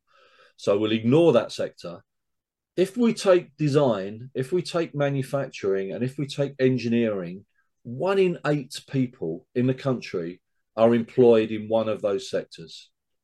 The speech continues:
It puts in over six hundred billion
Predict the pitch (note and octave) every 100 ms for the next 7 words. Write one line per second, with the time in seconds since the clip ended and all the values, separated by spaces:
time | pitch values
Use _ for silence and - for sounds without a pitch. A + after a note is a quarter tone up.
0 | _ _ _ _ _ _ - B2+ B2+ -
1 | G#3 G3+ - - D#3+ C#3 G2 G#2+ A#2 -
2 | _ _ C#3+ D#3+ D3+ D3 - C#3 - D3+
3 | D3+ C#3 G2 F2+ F#2+ - _ _ _ F#2
4 | - C#3+ B2+ G2 F2 A2